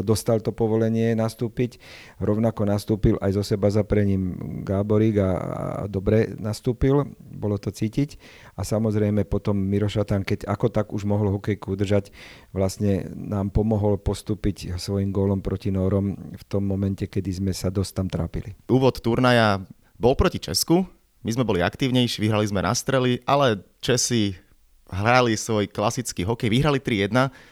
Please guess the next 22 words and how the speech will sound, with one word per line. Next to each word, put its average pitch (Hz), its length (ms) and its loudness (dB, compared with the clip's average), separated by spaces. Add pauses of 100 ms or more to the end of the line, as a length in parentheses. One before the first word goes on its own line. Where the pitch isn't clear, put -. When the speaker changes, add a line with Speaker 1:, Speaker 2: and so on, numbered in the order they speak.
(120)
Speaker 2:
Štart 131 340 0
do 113 160 2
turnaja, 107 400 0
keď 101 160 -6
sa 101 140 -2
od 107 80 -2
neho 110 140 -2
odrazíme, 98 500 -2
ako 104 180 -4
si 104 80 -8
spomínate 92 720 -4
na 92 140 -4
ten 90 160 -4
zápas? 85 500 -6 (240)
Speaker 1:
A 98 440 -2
zobrali 139 340 4
sme 143 240 2
ho 139 140 4
ako 113 320 -4
vstup 110 340 -6
do 117 60 2
turnaja, 117 500 0